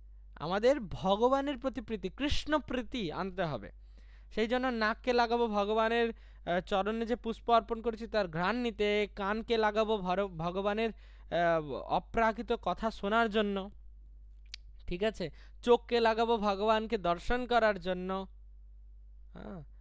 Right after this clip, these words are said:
তারপরে এই হ-, হাতকে রাখবো ভগবানের মন্দির মার্জন করার জন্য, ভগবানের সেবা করার জন্য, তারপরে এই পাকে রাখবো মন্দিরে হেঁটে যাওয়ার জন্য, মন্দিরে হেঁটে যেতে হবে এই পাকে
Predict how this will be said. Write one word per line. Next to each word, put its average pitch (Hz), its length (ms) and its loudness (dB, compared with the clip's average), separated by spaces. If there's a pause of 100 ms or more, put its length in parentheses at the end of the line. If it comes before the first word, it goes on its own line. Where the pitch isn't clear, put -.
(300)
তারপরে 185 540 0
এই 220 220 2
হ-, 190 260 2
হাতকে 196 520 0
রাখবো 208 520 2 (320)
ভগবানের 202 460 0
মন্দির 196 380 0
মার্জন 202 480 0
করার 214 320 2
জন্য, 208 220 -4
ভগবানের 185 480 -2
সেবা 160 340 -2
করার 233 320 2
জন্য, 202 420 0 (400)
তারপরে 170 320 -2
এই 214 60 2
পাকে 214 500 2
রাখবো 226 480 4 (340)
মন্দিরে 233 680 4
হেঁটে 240 320 2
যাওয়ার 262 400 8
জন্য, 120 360 -6 (1800)
মন্দিরে 208 460 0
হেঁটে 220 220 2
যেতে 262 220 0
হবে 220 220 4
এই 175 60 0
পাকে 151 460 -2